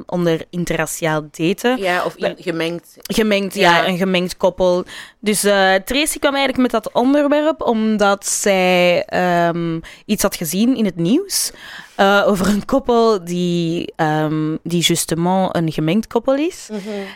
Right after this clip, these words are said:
Speaker 1: Ehm, en daar is iets mee gebeurd, Tracy.
Speaker 2: Ja, als je zegt nieuws, geen V R T nieuws. De Shade Room
Speaker 1: <laughs>
Speaker 2: nieuws.
Speaker 1: De
Speaker 2: Zo
Speaker 1: Shade Room op Instagram,
Speaker 2: de, de
Speaker 1: ja.
Speaker 2: roddel-, de
Speaker 1: <laughs>
Speaker 2: roddelnieuws, roddelblaadjes. Nee, eh, ik kijk al een aantal jaren naar, want ik kijk graag naar YouTubers en zo,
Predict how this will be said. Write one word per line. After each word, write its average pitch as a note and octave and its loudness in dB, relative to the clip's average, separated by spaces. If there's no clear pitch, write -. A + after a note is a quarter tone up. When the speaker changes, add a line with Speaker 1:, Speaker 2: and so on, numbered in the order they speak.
Speaker 1:
Ehm, E3+ 0
en E3 -2
daar E3 0
is E3+ -2
iets E3+ -6
mee E3 -2
gebeurd, C#3+ -8
Tracy. - -12
Speaker 2:
Ja, F3 -2
als - -2
je G3+ -2
zegt F3 -4
nieuws, G3 -2
geen F#3 -4
V D#3+ -4
R D#3 -2
T - -12
nieuws. C#3+ -4
De E3 -2
Shade F#3 -2
Room D#3+ -2
Speaker 1:
<laughs> - 2
Speaker 2:
nieuws. C#4 2
Speaker 1:
De - 4
Speaker 2:
Zo - -
Speaker 1:
Shade D4 4
Room E4 2
op C4+ 2
Instagram, G#3 2
Speaker 2:
de, A3 0
de A3 2
Speaker 1:
ja. F3+ 4
Speaker 2:
roddel-, B3 2
de D4+ 4
Speaker 1:
<laughs> C#4+ 4
Speaker 2:
roddelnieuws, G#3 0
roddelblaadjes. F#3+ -2
Nee, F#3+ -4
eh, F#3+ 2
ik G3 -10
kijk G#3+ 0
al G#3+ 2
een G#3 -2
aantal G3+ 0
jaren G3+ 0
naar, A#3 -2
want F3+ -12
ik - -20
kijk G3 -4
graag G3+ -4
naar F#3+ -6
YouTubers A3 -4
en F#3 -12
zo, F3 -4